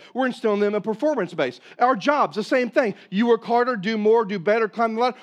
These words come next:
What are we instilling? Performance base. And we take that same idea and we use it in our faith. And I want you to know, he is for us even though we have a bent toward legalism.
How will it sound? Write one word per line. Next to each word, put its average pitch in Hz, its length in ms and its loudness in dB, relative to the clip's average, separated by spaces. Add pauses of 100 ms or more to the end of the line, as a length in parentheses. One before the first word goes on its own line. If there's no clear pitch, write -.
What 240 200 2
are 269 60 -2
we 269 80 -2
instilling? 247 380 0
Performance 226 520 -2
base. 139 280 -4 (180)
And 214 120 2
we 226 80 0
take 262 280 0
that 220 200 0
same 330 560 -2
idea 185 540 -2 (1300)
and 143 80 -8
we 139 100 -6
use 170 200 -6
it 143 80 -6
in 127 100 -6
our 127 120 -4
faith. - 420 -14 (840)
And 151 120 -2
I 165 60 0
want 233 300 -4
you 233 60 -8
to 220 40 -2
know, 175 340 -2 (680)
he 233 260 -4
is 175 160 -2
for 202 440 -2
us - 180 -12
even 196 260 -4
though 185 140 2
we 175 140 0
have 175 160 0
a 143 80 -4
bent 160 280 -6
toward 139 260 -8
legalism. 120 440 -8